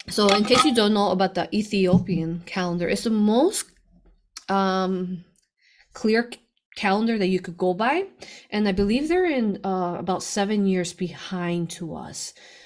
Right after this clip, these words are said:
So really, um, maybe they're in two thousand fifteen or fourteen,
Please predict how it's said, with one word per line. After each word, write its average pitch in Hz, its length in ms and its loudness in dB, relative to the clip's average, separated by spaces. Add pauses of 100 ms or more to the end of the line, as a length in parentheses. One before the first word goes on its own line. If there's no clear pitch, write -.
(220)
So 190 200 0
really, 196 640 4 (360)
um, 170 560 -6 (380)
maybe 196 280 -2
they're 302 120 -2
in 285 80 -4
two 247 120 -6
thousand 190 360 -2
fifteen 175 400 -8
or 156 80 -8
fourteen, - 600 -12